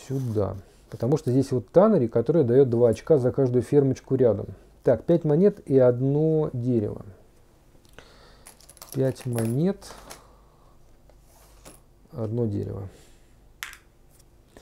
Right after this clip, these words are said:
Всё, поехали дальше. Surgery.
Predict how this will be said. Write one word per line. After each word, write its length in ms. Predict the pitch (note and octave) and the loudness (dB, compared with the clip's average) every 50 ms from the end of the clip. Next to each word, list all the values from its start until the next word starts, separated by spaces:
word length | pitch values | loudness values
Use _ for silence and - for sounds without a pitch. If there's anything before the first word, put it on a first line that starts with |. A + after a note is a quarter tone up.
| - - - - - _ _ _ - - - - | -20 -20 -20 -20 -20 _ _ _ -20 -20 -20 -20
Всё, 720 | - - - - - - C3+ B2 A#2+ B2 C3+ E3+ F3+ F3+ - - | -20 -20 -20 -18 -12 -6 -4 -2 -2 -2 0 -2 -2 -4 -6 -8
поехали 540 | - B2 A#2+ A#2+ A#2+ A#2 - - A#2+ A2+ A#2 | -6 -4 -2 -2 -2 -4 -4 -8 -8 -6 -6
дальше. 640 | G#2+ G#2 G#2+ A2 G#2+ G#2+ G#2+ - - - E3+ F#3 F3+ F3+ - - - - _ - - _ - - - - - - - - - - - - - - _ _ - | -6 -6 -6 -6 -4 -6 -8 -8 -6 -4 -2 -2 -2 -6 -10 -20 -20 -20 _ -20 -20 _ -20 -20 -20 -20 -20 -20 -20 -20 -20 -20 -20 -20 -20 -20 _ _ -20
Surgery. 840 | - - - - - C3 C#3+ D3 C#3+ B2 A2 G2+ A2+ A2 G2+ G2+ | -18 -16 -14 -4 0 4 6 6 6 6 4 0 -4 -4 -4 -6